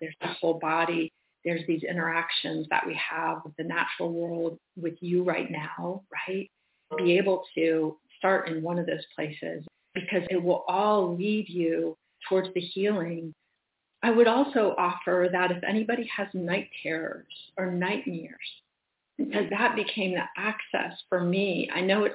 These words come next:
sounds strange 'cause they're so uncomfortable and scary, right? And yet for me, that was an access to uncover the traumas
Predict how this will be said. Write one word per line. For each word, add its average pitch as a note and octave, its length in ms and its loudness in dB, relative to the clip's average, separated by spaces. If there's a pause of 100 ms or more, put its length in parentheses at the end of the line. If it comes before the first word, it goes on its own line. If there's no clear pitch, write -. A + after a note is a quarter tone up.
sounds F#3 280 -2
strange F3+ 480 2
'cause F3 180 -2
they're F3 220 2
so F#3+ 240 2
uncomfortable - 680 -2
and E3+ 180 -2
scary, F#3 520 0
right? F3 300 2 (560)
And F#3+ 200 4
yet G3+ 260 2
for G3 120 2
me, G3 400 2
that E3 200 4
was G3+ 160 2
an F#3+ 280 -4
access G3 680 0 (760)
to F3+ 480 8
uncover F#3+ 1040 2 (360)
the F#3 100 4
traumas F3 560 -2